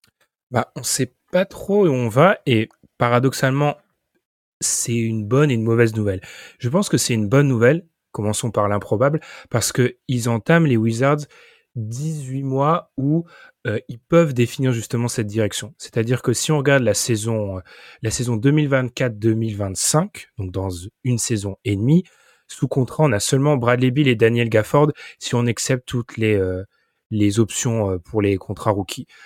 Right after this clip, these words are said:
Donc, certes, le contrat de Bradley Beal, on va y revenir, est massif. <laughs> Et le fait est que le contrat qui lui a été donné, justement, lui permet d'avoir un droit de regard, sachant qu'il a cette no trade clause. Mais tu as la possibilité de, tu auras des choix sur des joueurs importants de ton effectif à faire.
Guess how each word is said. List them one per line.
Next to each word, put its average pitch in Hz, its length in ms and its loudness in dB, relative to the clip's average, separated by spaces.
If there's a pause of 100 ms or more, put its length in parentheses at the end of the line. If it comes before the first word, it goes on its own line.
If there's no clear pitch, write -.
(160)
Donc, 113 300 0 (100)
certes, - 580 -2
le 104 140 -4
contrat 117 400 -2
de 104 100 -2
Bradley 104 320 2
Beal, 110 220 -2
on 95 100 -4
va 104 120 0
y 104 40 0
revenir, 110 420 -2
est 107 120 -8
massif. 110 680 -4
<laughs> - 80 -12
Et 160 120 4
le 131 100 4
fait 127 280 0
est 135 100 4
que 113 200 2 (500)
le 147 200 4
contrat 165 300 2
qui - 120 -6
lui 123 80 2
a 120 40 4
été 120 180 2
donné, 117 260 2
justement, 120 520 0
lui 113 100 0
permet 117 320 2
d'avoir 104 380 2
un 101 40 0
droit 107 180 2
de 110 40 0
regard, 110 320 2
sachant 104 260 -8
qu'il 98 200 -8
a - 20 -4
cette - 240 -8
no 110 100 -4
trade - 280 -6
clause. 165 280 2 (400)
Mais 151 320 4 (280)
tu - 100 -4
as 120 60 6
la 117 100 2
possibilité 131 640 2
de, 104 440 0 (120)
tu - 140 -2
auras 131 180 6
des 123 140 4
choix 156 300 2
sur 113 200 -2
des 107 140 0
joueurs 120 280 0
importants 139 580 0
de 113 100 -4
ton 113 160 -6
effectif 113 440 -4
à 107 80 2
faire. 101 200 -6